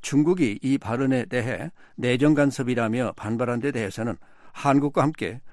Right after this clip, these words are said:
권위주의 체제의 강압에 맞설 것이라고 강조했습니다. 조상진 기자가 보도합니다.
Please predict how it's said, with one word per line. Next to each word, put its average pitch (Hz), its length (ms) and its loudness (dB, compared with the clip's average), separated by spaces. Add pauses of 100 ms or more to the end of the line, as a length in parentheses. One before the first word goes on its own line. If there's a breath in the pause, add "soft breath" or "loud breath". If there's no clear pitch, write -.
(140 soft breath)
권위주의 143 500 4
체제의 120 400 -2
강압에 113 400 -4
맞설 110 320 -4
것이라고 110 560 -6
강조했습니다. - 920 -12 (340 soft breath)
조상진 135 500 2
기자가 110 320 -4
보도합니다. - 640 -14